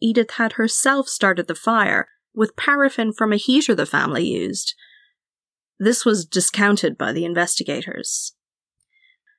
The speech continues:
Paul passed away on the fourteenth of December.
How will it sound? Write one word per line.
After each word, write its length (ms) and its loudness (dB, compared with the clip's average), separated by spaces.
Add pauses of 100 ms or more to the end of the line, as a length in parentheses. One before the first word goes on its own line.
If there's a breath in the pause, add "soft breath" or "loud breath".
(460)
Paul 320 4
passed 380 0
away 240 2
on 100 0
the 80 -4
fourteenth 600 0
of 100 -8
December. 640 -6